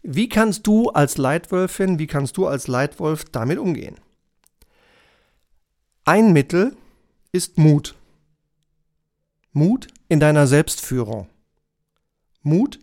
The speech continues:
in deiner Mitarbeiterführung. Und, wenn du zum Beispiel C-Level in einer Firma bist, Mut in deiner systemischen Führung, in deiner Führung deiner gesamten Firma.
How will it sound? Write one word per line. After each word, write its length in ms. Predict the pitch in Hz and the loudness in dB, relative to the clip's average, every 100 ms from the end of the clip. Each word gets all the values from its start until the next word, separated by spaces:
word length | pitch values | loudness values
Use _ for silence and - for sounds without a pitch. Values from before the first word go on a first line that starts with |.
| _ _ _ | _ _ _
in 140 | 151 | 0
deiner 260 | 151 156 151 | 2 4 4
Mitarbeiterführung. 1000 | 175 196 147 127 123 117 - 139 - 104 _ _ _ _ _ _ | 2 2 2 2 -2 -6 -10 -14 -14 -20 _ _ _ _ _ _
Und, 340 | - - 285 - _ _ _ _ _ _ _ _ _ | -4 -2 -4 -12 _ _ _ _ _ _ _ _ _
wenn 120 | 147 | 0
du 100 | 151 | 0
zum 160 | 160 156 | 0 0
Beispiel 320 | 143 - 147 | 0 -2 -6
C-Level 480 | - - 180 190 185 | -4 0 2 2 0
in 120 | 151 | -2
einer 240 | 151 143 127 | -2 -2 -4
Firma 320 | 160 170 175 | -4 -4 -4
bist, 380 | 170 262 - _ _ _ _ _ _ _ | -6 -8 -12 _ _ _ _ _ _ _
Mut 400 | - 156 226 - - _ _ _ | -2 0 0 -2 -10 _ _ _
in 140 | - 156 | -2 0
deiner 320 | 151 151 151 | 2 2 2
systemischen 760 | 131 123 - 170 165 170 - | 0 -2 0 2 2 2 -2
Führung, 680 | 160 - 190 147 123 180 233 _ _ _ | -8 -4 -4 -4 -4 -8 -10 _ _ _
in 120 | - 139 | -6 -4
deiner 260 | 131 127 | -2 -4
Führung 520 | 117 - 220 202 196 190 | -4 0 2 4 4 2
deiner 240 | 139 131 | 2 2
gesamten 640 | 113 110 123 120 120 147 | 0 -2 0 -2 -4 -8
Firma. 480 | 147 - 117 101 - | -6 -6 -8 -8 -14